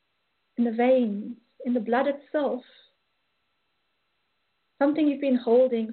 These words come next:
for many, many, many, many lifetimes, which is now being released. And as you release that, you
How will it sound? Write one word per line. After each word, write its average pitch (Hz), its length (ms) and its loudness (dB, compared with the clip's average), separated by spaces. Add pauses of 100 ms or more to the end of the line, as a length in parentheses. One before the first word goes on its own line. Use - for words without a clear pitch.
for 233 80 -12
many, 240 400 0
many, 262 300 2
many, 254 280 0
many 240 240 -4
lifetimes, 226 720 -12 (1400)
which 240 200 -8
is 233 140 -6
now 233 180 0
being 277 220 -2
released. 226 380 -2 (640)
And 220 140 2
as 233 280 2
you 285 160 -2
release 277 380 0 (140)
that, 220 280 0 (1500)
you 240 120 -4